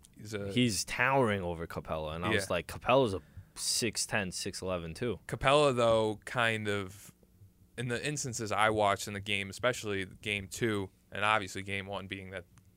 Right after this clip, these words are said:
Speaker 1: that they annihilated them in the first game, Capella has been able to hold his own pretty well.
Speaker 2: Oh, yeah, there's no, the, yeah, I understand that they're both athletic guys, but I'm just saying he's a big guy. I didn't
Speaker 1: Yeah.
Speaker 2: realize how big Gobert
Speaker 1: Yeah,
Speaker 2: was.
Speaker 1: so there, that, that is a really good matchup. But I will say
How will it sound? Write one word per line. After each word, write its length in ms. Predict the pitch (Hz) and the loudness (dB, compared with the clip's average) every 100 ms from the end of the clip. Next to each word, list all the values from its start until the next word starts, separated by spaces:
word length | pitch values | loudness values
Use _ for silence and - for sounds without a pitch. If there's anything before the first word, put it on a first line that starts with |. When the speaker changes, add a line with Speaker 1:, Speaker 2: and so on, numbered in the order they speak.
| _ _ _ _ - | _ _ _ _ -8
Speaker 1:
that 240 | 98 92 - _ 107 | -6 -6 -10 _ -14
they 220 | 98 98 | -14 -12
annihilated 680 | 110 104 104 101 95 95 95 | -4 0 2 2 -2 -8 -8
them 280 | 95 95 95 | -10 -10 -14
in 100 | 98 | -12
the 80 | 95 | -12
first 280 | 92 95 - | -6 -6 -6
game, 280 | 95 95 92 - - _ - - - _ _ | -10 -10 -14 -20 -20 _ -20 -20 -20 _ _
Capella 420 | 117 - 151 160 | -10 4 6 8
has 160 | 147 123 | 6 6
been 160 | 127 123 | 4 4
able 240 | 123 113 | 2 2
to 80 | 104 | 2
hold 180 | 110 104 | 2 2
his 140 | 101 | 2
own 260 | 104 107 107 | 2 2 2
pretty 240 | 113 107 | 2 2
well. 220 | 104 101 175 | 6 10 12
Speaker 2:
Oh, 20 | |
yeah, 240 | 131 160 98 | 12 10 8
there's 180 | 113 123 | 6 6
no, 200 | 120 95 | 4 4
the, 260 | 107 104 110 | -2 0 2
yeah, 220 | 113 95 | 4 4
I 80 | 98 | 4
understand 460 | 104 87 - 87 90 | 2 0 -2 -2 -2
that 40 | |
they're 80 | 80 | -2
both 220 | 90 82 | -2 -2
athletic 400 | 80 - 87 82 | -4 -2 -2 0
guys, 200 | 101 85 | 0 0
but 100 | 95 | 0
I'm 100 | 107 | 0
just 140 | 92 | 0
saying 160 | - 92 | -2 -2
he's 160 | 110 87 | -2 -2
a 20 | |
big 220 | 71 90 | -2 0
guy. 260 | 95 92 82 | 4 4 4
I 60 | |
didn't 100 | 110 | 4
Speaker 1:
Yeah. 80 | 107 | 6
Speaker 2:
realize 280 | 113 98 - | 6 4 2
how 120 | 90 | 0
big 320 | 82 104 92 | 0 2 2
Gobert 400 | 80 82 90 85 | 0 -2 2 4
Speaker 1:
Yeah, 280 | 120 113 98 | 6 6 4
Speaker 2:
was. 100 | 80 | 0
Speaker 1:
so 240 | - 131 | 2 2
there, 320 | 123 139 131 - - | 4 4 4 -2 2
that, 220 | 127 123 | 2 4
that 180 | 127 151 | 4 6
is 180 | 165 139 | 6 4
a 60 | |
really 200 | 127 127 | 2 2
good 100 | 117 | 2
matchup. 340 | 117 123 120 104 | 4 2 2 2
But 100 | 107 | 4
I 120 | 123 | 6
will 160 | 151 156 | 4 2
say 380 | - 135 113 | 2 2 2